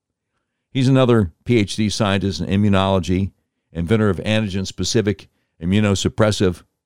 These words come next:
biotherapeutic platform. Um,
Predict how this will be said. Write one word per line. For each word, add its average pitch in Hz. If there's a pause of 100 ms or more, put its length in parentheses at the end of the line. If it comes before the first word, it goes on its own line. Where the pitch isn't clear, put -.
(600)
biotherapeutic 101
platform. 110 (1080)
Um, 101